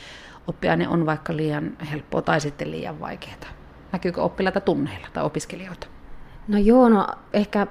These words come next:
Speaker 2: voi olla jotain tämmöistä pientä häiriökäyttäytymistä, mutta loppupelissä sekin, että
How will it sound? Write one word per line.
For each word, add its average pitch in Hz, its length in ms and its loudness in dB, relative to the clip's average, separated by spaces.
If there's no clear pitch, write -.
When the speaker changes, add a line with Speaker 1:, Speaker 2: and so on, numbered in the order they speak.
Speaker 2:
voi 220 200 6
olla 233 220 8
jotain 185 540 2
tämmöistä 175 440 -2
pientä 185 520 4
häiriökäyttäytymistä, 190 1200 2
mutta 180 280 0
loppupelissä 226 640 0
sekin, 214 440 2
että 180 420 4